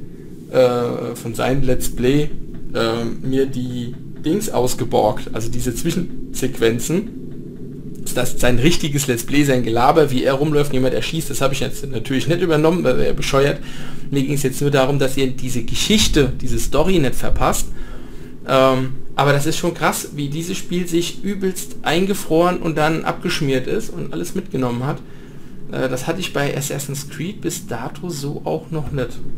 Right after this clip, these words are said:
Also ich hab den einen oder anderen Bug. Ich hatte jetzt, ähm, bei dieser Aufnahme von mir,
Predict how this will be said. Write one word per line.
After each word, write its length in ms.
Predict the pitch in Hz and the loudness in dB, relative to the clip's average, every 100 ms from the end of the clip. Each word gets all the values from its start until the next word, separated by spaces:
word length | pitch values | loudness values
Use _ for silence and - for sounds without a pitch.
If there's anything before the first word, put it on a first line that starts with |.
| - - | -2 -4
Also 180 | 139 123 | -4 -4
ich 160 | 131 - | -4 -4
hab 100 | - | -2
den 140 | 147 | -4
einen 240 | 143 147 156 | -2 -4 -4
oder 180 | 143 | -4
anderen 280 | 147 123 107 | -6 -6 -4
Bug. 180 | 135 - - - - - - - - - - - - - | -2 -2 -4 -6 -4 -2 -2 -2 -4 -6 -6 -6 -8 -8
Ich 120 | - | -2
hatte 140 | 147 160 | -2 0
jetzt, 280 | 147 143 - | -4 -6 -4
ähm, 640 | 151 71 69 69 67 64 55 57 60 - 143 | -2 0 0 -2 -6 -8 -10 -10 -12 -10 -6
bei 100 | 131 | -4
dieser 300 | 127 139 127 | -4 -4 -4
Aufnahme 720 | 123 185 - 190 190 196 202 | -2 -4 -2 0 2 2 -2
von 300 | 196 - 139 | -4 -6 -4
mir, 420 | 135 160 226 294 | 0 2 2 0